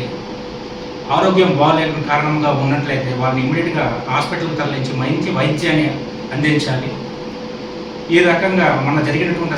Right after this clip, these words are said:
సంఘటనలాగా అవగాహన లేకుండా వాళ్ళకి తోచినటువంటి మెడిసిన్ ఏదో ఒక పౌడర్ తెచ్చి భూత వైద్యం నెపంతోనే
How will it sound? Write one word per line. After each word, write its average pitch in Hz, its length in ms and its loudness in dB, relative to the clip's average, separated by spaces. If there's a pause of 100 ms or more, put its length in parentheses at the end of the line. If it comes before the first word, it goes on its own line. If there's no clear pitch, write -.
సంఘటనలాగా 147 720 0 (840)
అవగాహన 175 500 4 (600)
లేకుండా 147 440 4 (1040)
వాళ్ళకి 170 340 4
తోచినటువంటి 170 680 2 (320)
మెడిసిన్ 156 340 2 (440)
ఏదో 185 120 6 (120)
ఒక 151 180 0
పౌడర్ 170 340 2
తెచ్చి 151 280 0 (640)
భూత 185 280 4
వైద్యం 165 360 2
నెపంతోనే 151 540 0